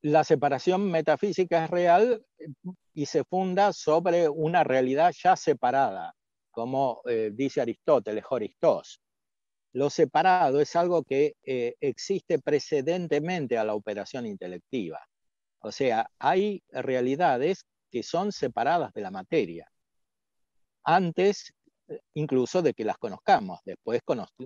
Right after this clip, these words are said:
conocemos efectivamente que están separadas. Pero, eh, el fundamento del conocimiento intelectivo es una se-, separación precedente al mismo conocimiento intelectivo. Es, es decir, simplemente el hecho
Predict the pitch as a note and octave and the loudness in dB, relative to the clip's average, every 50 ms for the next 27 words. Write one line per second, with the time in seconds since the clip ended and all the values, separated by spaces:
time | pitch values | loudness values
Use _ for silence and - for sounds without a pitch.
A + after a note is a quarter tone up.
0 | C#3 _ - A#2 A2+ A#2 C#3+ D#3 - A2 G#2 G2+ C3 D3+ D3+ - G#2+ - A2+ G#2 | -18 _ -8 -8 -6 -4 -6 -6 -6 -8 -6 -4 -4 -4 -4 -6 -8 -10 -10 -10
1 | - G#2 A2 A#2 A2+ A2 A2 G2+ G2+ C#3+ C#3+ A#2 - - - G#2 G#2 - G#2+ G2+ | -6 -4 -4 -2 -2 -2 -4 -4 -2 -2 -2 -2 -4 -8 -10 -12 -10 -10 -10 -6
2 | - C#3 D#3+ B2+ G2+ E2+ D#2+ - _ - _ _ _ _ _ - B2+ C#3+ D#3+ F3+ | -2 0 0 0 -2 -4 -10 -16 _ -20 _ _ _ _ _ -4 -2 2 2 2
3 | F#3 - - _ _ _ _ _ _ _ _ _ _ - C#3 C3 B2+ B2 - - | 2 0 -2 _ _ _ _ _ _ _ _ _ _ -8 -6 -4 -4 -4 -6 -10
4 | _ - D3+ C#3 C#3 C3+ - - E3 D#3+ D3+ D3+ D3+ D3+ F3+ G#3+ A#3+ G#3+ D#3 - | _ -2 0 2 2 2 0 -4 -4 -2 0 2 2 2 2 0 -4 -4 -4 -2
5 | C3 A#2+ A#2 A#2 A#2 A#2 A2 A2 A2 - B2 C3+ E3+ G#3 F#3+ D#3 C#3 B2+ B2 B2 | 0 0 0 0 -2 -4 -8 -8 -8 -10 -10 -8 -6 -6 -4 -2 -4 -4 -2 -4
6 | A#2+ B2+ B2+ C3 - C3 A2 G2+ A2+ B2 - - G#3 G#3 G3+ F#3+ D#3 - D3 B2 | -4 -4 -4 -6 -6 -6 -6 -4 -4 -4 -4 -4 -4 -4 -4 -4 -4 -2 -4 -4
7 | - - - - - D#3 C#3+ - - C3+ C3 A2+ - - G3 G3 F3+ - - C3+ | -4 -6 -10 -4 0 0 0 0 0 -2 -2 -2 0 0 0 0 0 -2 -4 -4
8 | A#2 - - C3+ D3+ G3+ A3+ G#3+ D3 A#2+ G2 - F2+ E2+ D#2 - _ _ _ _ | -4 -4 -4 -2 0 0 0 -2 -2 -4 -8 -8 -10 -12 -12 -14 _ _ _ _
9 | _ _ - A#2+ A#2 A#2 A#2 A#2 A#2 A2 B2+ B2+ A2+ - A2+ G#2+ G#2 - - A2 | _ _ -2 -2 -2 -2 -4 -6 -6 -6 -6 -6 -6 -6 -6 -8 -8 -10 -10 -10
10 | G2+ G#2 G#2+ G2 G2 F#2 E2 D#2 E2+ E2+ D#2+ - _ F#2 F#2+ - - - C#3 - | -10 -10 -10 -8 -8 -10 -10 -10 -14 -14 -16 -16 _ -20 -20 -20 -18 -18 -12 -8
11 | E3 - - D#3 D3+ D3 C#3 - - D#3 B2+ - - D3 C#3 - G3+ G3+ D3+ A#2 | -8 -4 2 2 4 4 4 4 2 0 0 0 -4 -6 -2 -2 -2 -2 0 -2
12 | A2 A#2+ B2+ C#3 A2+ G#2 G2 F2+ - - D3 D#3 | -6 -4 -4 -4 -4 -4 -6 -8 -6 -4 -4 -4